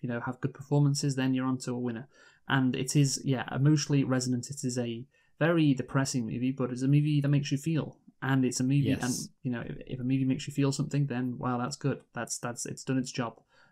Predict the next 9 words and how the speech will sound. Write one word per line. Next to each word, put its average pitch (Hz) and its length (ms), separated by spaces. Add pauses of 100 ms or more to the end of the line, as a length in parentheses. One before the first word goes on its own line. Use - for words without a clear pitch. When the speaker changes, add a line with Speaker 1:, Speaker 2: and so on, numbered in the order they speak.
(120)
Speaker 1:
Uh, 123 380
so 135 220
we'll, 143 560
we'll 147 160
just, 151 340
uh, 139 280
go 131 140
through 131 360 (380)
how, 120 460